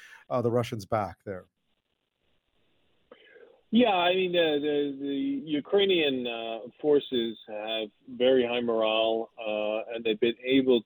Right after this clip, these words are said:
Speaker 2: to train, uh, and equip their forces now, which have offered them a chance to be almost on parity w-, in, in terms of the numbers,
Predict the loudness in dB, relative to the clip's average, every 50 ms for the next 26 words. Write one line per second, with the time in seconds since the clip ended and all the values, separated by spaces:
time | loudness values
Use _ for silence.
0 | _ -2 0 2 4 4 4 2 2 2 0 -4 _ -14 -14 -6 0 2 4 4
1 | 4 4 2 2 0 0 -2 -4 -8 _ _ _ _ _ _ _ _ _ _ _
2 | _ -4 0 0 2 0 0 0 0 0 0 0 -2 -2 2 4 4 4 2 -2
3 | -8 -2 0 0 0 0 2 2 4 6 4 4 2 0 -2 0 0 0 -2 -6
4 | -10 -12 -8 -4 -4 -2 -2 -2 -4 -6 -6 -8 -8 -10 -12 -14 -12 -8 -4 0
5 | 2 2 2 2 2 2 2 2 0 0 2 2 2 4 4 2 2 4 2 0
6 | 0 0 -2 -2 -2 2 2 2 2 2 0 -2 -4 -6 -8 -12 -14 -14 -14 _
7 | -10 -4 -2 0 2 4 4 4 2 0 -2 _ _ _ _ _ _ _ _ 0
8 | 4 4 6 6 4 4 2 0 -4 -6 -6 -6 -6 -6 -6 -8 -8 -2 2 2
9 | 2 2 2 0 -2 -2 -2 -4 -4 -6 -8 -8 -8 -8 -8 -8 -10 -12 -14 -12
10 | -12 -12 -10 -4 -4 -2 -2 -2 -2 2 2 2 2 2 2 0 0 0 2 0
11 | 0 0 2 2 2 2 2 0